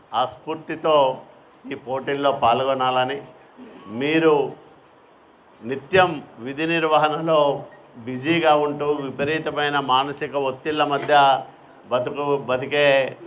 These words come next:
మీకందరికీ ఇది ఒక ఆటవిడుపు కావాలని, ఆ మానసిక ఒత్తిళ్లను మీ నుంచి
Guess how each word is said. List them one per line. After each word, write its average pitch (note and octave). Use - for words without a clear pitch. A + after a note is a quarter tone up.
మీకందరికీ C3+
ఇది C#3+
ఒక B2+
ఆటవిడుపు C3+
కావాలని, C3
ఆ A#2
మానసిక D3
ఒత్తిళ్లను D#3+
మీ C#3
నుంచి C#3